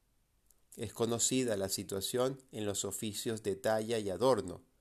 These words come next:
los sueldos criminalmente bajos que se pagan a las bordadoras y encajeras. El no-, el ornamentista ha de trabajar veinte horas para lograr los mismos ingresos de un obrero moderno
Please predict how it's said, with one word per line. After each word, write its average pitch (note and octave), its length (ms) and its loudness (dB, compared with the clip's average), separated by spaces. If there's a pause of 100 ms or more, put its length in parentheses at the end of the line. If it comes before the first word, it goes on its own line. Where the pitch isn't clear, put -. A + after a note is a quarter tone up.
(540)
los G2+ 180 0
sueldos B2+ 440 2
criminalmente A#2 880 0
bajos C3 480 0
que G#2+ 140 -6
se G2 180 -6
pagan G#2+ 380 0 (600)
a G#2 120 0
las G2+ 340 -2
bordadoras G#2+ 920 2 (140)
y G#2 180 0
encajeras. F#2+ 880 -6 (1300)
El G#2+ 180 -2
no-, G#2+ 260 0
el G#2+ 160 2
ornamentista G#2+ 1000 -2
ha A2+ 120 2
de A#2+ 120 0
trabajar G#2+ 560 0
veinte A#2 380 -2
horas B2+ 300 2
para F#2 260 -2
lograr F2+ 340 0
los G#2 180 0
mismos G#2+ 360 -4
ingresos G#2+ 680 0 (440)
de A#2 100 2
un C3 100 6
obrero C3+ 400 6
moderno G#2 680 4